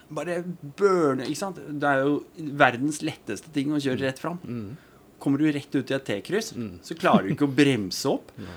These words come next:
Speaker 1: Så går du bare rett ut gjennom T-krysset, og så ut
Speaker 2: Mm.
Speaker 1: på jordet. Eller den morsomste historien, bortsett fra de to dikene, må jeg bare ta.
Speaker 2: <laughs>
Speaker 1: Vi kommer nedover en sånn slakk bakke, som kommer over en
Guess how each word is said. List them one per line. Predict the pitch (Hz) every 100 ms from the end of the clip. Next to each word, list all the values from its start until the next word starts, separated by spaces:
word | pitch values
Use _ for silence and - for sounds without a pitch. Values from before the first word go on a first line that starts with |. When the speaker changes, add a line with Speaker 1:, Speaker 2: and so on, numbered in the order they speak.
| -
Speaker 1:
Så | -
går | 220 233
du |
bare | 214 175 202 180
rett | 175 - - 147
ut | 151 202 - -
gjennom | 147 131 131 160
T-krysset, | 147 110 120 117 208
og | 185
så | 165
ut | 107
Speaker 2:
Mm. |
Speaker 1:
på | 87
jordet. | 131 101 90 87 - - - - - - - - - - - _ - 123
Eller | 139 151
den | 156 151 - _ _ -
morsomste | 156 151 - 95 95 117
historien, | 117 117 117 147 151
bortsett | 117 127
fra | 131 123
de | 120
to | 123 - 123
dikene, | 120 107 - 117 139 120
må | 92 92
jeg | 120
bare | 113 113
ta. | 131
Speaker 2:
<laughs> | 143 - 160 -
Speaker 1:
Vi | 123
kommer | 131 - 110 120
nedover | 131 104 107 131
en | 139
sånn | 123 127
slakk | - - 120 117 - - - - -
bakke, | 151 - - 139 196 - -
som | - 123 120
kommer | - 107 120
over | 123 113 117
en | 123